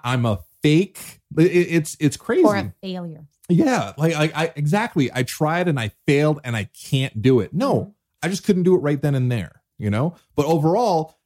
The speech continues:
Speaker 1: I, I haven't celebrated all of my victories, but why am I just constantly hammering myself down for all of my failures?
Speaker 2: And all that does is get us more mentally exhausted.
Speaker 1: It, it does.
Speaker 2: And then the more tired you are, the less you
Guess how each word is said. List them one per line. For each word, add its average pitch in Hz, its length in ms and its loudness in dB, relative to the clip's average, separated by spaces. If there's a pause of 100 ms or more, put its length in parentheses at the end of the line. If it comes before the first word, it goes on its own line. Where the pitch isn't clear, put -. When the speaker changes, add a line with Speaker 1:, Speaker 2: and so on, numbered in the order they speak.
(140)
Speaker 1:
I, 123 180 -8
I 131 120 -4
haven't 170 280 0
celebrated 165 540 0
all 117 220 -2
of 101 80 -4
my 98 140 -4
victories, 104 720 -10 (140)
but 131 260 0
why 135 340 -2
am 180 140 0
I 147 220 -4
just 123 380 -4
constantly 160 640 -6
hammering 156 500 -2
myself 139 320 -4
down 147 180 -2
for 139 140 -10
all 127 180 -2
of 117 80 -4
my 117 100 -12
failures? 123 540 -4
Speaker 2:
And 196 100 2
all 185 140 0
that 202 160 -4
does 190 160 -4
is 175 120 -10
get 170 180 -6
us 151 160 -12
more 165 160 -6
mentally 170 360 -6
exhausted. 156 440 -14
Speaker 1:
It, 147 180 0
it 147 160 0
does. 214 460 -2
Speaker 2:
And 220 100 2
then 220 100 2
the 208 80 0
more 208 220 -2
tired 214 420 -4
you 214 60 -4
are, 202 100 -2
the 180 120 -12
less 190 320 -8
you 226 100 -6